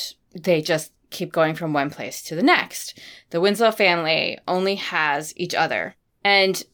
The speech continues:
basically, for the most part, Poppy and her sister have abided by these rules. You know, they love their parents, they love each other. But,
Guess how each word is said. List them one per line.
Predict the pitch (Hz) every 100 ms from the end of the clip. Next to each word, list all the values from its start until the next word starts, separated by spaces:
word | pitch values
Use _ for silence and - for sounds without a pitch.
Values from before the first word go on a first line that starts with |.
| - 208
basically, | 311 415 277 233
for | 220
the | 190
most | 214 240 -
part, | 175 156 -
Poppy | - 151 160 180
and | 113 156
her | 175
sister | - 143 147 170
have | 170 123 127 - -
abided | - 143 139 180
by | 175 175
these | 247 262
rules. | 381 240 - - -
You | 143
know, | 135 175
they | 180 170 160
love | 143 156
their | 190
parents, | 165 143 180 180
they | 156
love | 147
each | 170
other. | 113 131 - - - _ _ -
But, | 277 311 - -